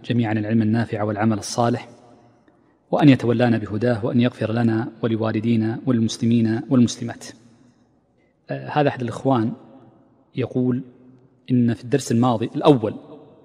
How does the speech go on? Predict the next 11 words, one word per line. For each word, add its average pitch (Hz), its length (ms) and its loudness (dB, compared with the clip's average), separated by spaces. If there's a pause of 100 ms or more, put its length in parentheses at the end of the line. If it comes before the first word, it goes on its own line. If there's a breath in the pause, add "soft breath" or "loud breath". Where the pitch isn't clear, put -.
(420)
عند 120 120 2
قول 139 240 6
المصنف: 120 640 2 (280)
"ولو 143 240 6
في 120 200 -2
غير 120 260 2 (220)
الرائحة"، - 600 -2 (280)
ولو 127 300 2 (640)
في 117 180 -4
غير 123 480 2 (360)
الرائحة، 120 640 -2